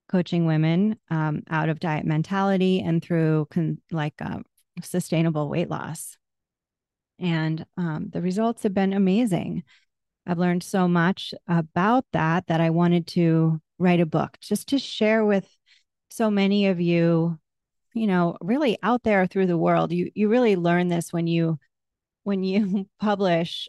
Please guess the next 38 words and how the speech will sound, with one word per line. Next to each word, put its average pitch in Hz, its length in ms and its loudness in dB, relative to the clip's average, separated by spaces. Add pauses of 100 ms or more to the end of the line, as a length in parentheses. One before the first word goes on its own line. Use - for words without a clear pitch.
a 180 80 -2
book 160 580 0
and 180 140 -2
you 180 60 0
make 180 240 0
it 175 80 0
available 160 420 -2
on 156 220 -4
Amazon. 160 800 -2
You 180 80 -4
know, 160 140 -2
when 160 140 -4
you 160 220 -4
upload 170 380 -2
your 151 120 -6
book, 160 400 -6 (720)
Amazon 170 500 -10
asks - 560 -14
you, 160 460 -12 (320)
you 185 80 -6
know, 156 240 -6
"Where 175 160 -2
do 202 60 -4
you 214 140 -4
wanna 170 240 -2
sell 160 380 -4
your 151 180 -4
book? 151 500 -6 (300)
Like, 151 180 -8
what 170 280 -4
markets, - 680 -6
what 190 240 -2 (420)
international 165 720 0
markets?" 156 520 -4
And 170 120 2
there's 170 200 0
really, 185 260 2
like, 160 320 -4